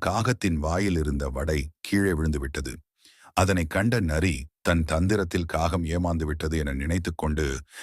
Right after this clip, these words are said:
வடையை கவ்வி எடுத்துக்கொண்டு பற்றை மறைவிலிருந்து உண்டது. மற்றவர்களின் தந்திர வார்த்தையை நம்பி காகம் ஏமாந்தது. நீதி,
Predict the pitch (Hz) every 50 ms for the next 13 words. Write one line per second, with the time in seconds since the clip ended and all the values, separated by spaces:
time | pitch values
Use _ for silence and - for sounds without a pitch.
0 | - - - 82 90 104 139 156 156 139 117 85 - 98 95 107 113 127 113 101
1 | 95 87 85 98 80 - 90 87 85 95 92 82 87 82 80 - - 92 82 69
2 | 73 78 87 95 92 92 85 80 78 82 80 78 67 65 65 67 65 62 - -
3 | - _ _ _ _ _ _ _ _ - - - - 104 123 123 160 170 165 156
4 | 131 120 107 92 82 - 87 95 101 110 104 98 82 85 87 90 90 98 95 90
5 | 87 76 73 76 85 95 101 92 - - 82 87 90 92 78 67 71 73 71 67
6 | 65 - - 71 - - _ _ _ _ _ _ _ _ _ - 85 82 85 90
7 | 92 82 73 65 62